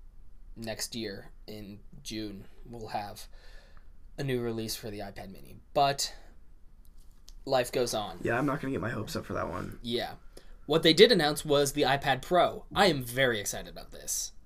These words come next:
Speaker 2: Yeah, so the iPad Pro, um, the way I would describe it is it's kind of the, um, bezel-less slate,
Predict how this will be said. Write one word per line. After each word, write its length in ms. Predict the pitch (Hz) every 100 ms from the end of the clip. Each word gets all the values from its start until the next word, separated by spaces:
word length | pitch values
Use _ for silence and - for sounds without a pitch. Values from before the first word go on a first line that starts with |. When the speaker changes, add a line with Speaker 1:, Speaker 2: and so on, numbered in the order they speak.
| -
Speaker 2:
Yeah, 180 | - 139
so 160 | 117 139
the 120 | 139
iPad 480 | 101 151 160 170 151
Pro, 640 | - 156 151 135 135 131 -
um, 500 | 131 131 120 107 101
the 100 | 135
way 280 | 131 143 151
I 140 | 104 120
would 120 | 110
describe 420 | 113 - 113 110
it 100 | 110
is 440 | 92 101 98 107
it's 200 | - 107
kind 300 | - 117 123
of 220 | 127 117 113
the, 420 | 107 101 98 104 - - - - -
um, 340 | 57 52 -
bezel-less 520 | - - 131 123 113
slate, 580 | - - - 101 95 -